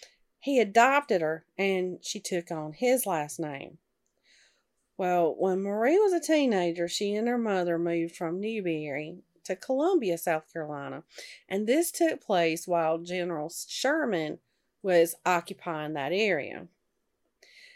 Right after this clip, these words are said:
Even Sherman, he wrote in his memoirs about her, and he described her as beautiful.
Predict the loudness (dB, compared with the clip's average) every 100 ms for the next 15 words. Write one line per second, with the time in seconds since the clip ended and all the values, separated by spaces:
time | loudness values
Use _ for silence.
0 | _ 2 6 8 6 4 4 6 6 6
1 | 2 0 0 4 8 8 6 0 -4 _
2 | -2 0 2 0 2 2 2 2 4 2
3 | 0 -2 -10 _ _ _ _ _ _ _
4 | _ 0 4 4 4 4 0 0 -4 -2
5 | 4 4 4 0 0 -4 -8 -6 -4 -6
6 | -8 -10